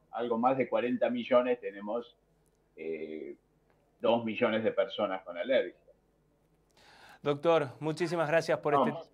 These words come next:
Speaker 2: por este tiempo. Eh, un abrazo desde la ciudad de Santa Fe y va a ser hasta un
Speaker 1: Más,
Speaker 2: próximo.
Speaker 1: perdón, más
Speaker 2: Sí.
Speaker 1: de, más de dos millones. El veinte por ciento
Speaker 2: Sí.
Speaker 1: de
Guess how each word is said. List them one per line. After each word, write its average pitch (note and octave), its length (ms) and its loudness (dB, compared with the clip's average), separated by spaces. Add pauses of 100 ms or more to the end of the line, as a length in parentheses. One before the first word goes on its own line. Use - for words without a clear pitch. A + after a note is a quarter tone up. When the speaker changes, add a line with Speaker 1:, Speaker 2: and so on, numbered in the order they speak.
(120)
Speaker 2:
por D3+ 160 0
este D3 200 0
tiempo. E3+ 640 4
Eh, C3+ 180 -4
un D#3 140 0
abrazo D#3 360 6
desde C3+ 160 2
la B2+ 120 2
ciudad D3 220 4
de C#3 60 4
Santa C3+ 280 0
Fe D#3+ 180 2
y - 20 4
va D3+ 80 6
a C3+ 40 0
ser C#3+ 140 0
hasta C#3+ 140 4
un C3+ 60 -2
Speaker 1:
Más, C#3 100 -10
Speaker 2:
próximo. C#3 280 2
Speaker 1:
perdón, C#3+ 280 6
más D3+ 180 6
Speaker 2:
Sí. D3 60 8
Speaker 1:
de, B2 200 6
más D3+ 200 6
de C3+ 100 6
dos A2 200 8
millones. G2+ 480 0
El A2+ 80 -4
veinte C#3+ 260 4
por B2+ 160 4
ciento C#3 320 4
Speaker 2:
Sí. A2+ 60 2
Speaker 1:
de G#2+ 300 -2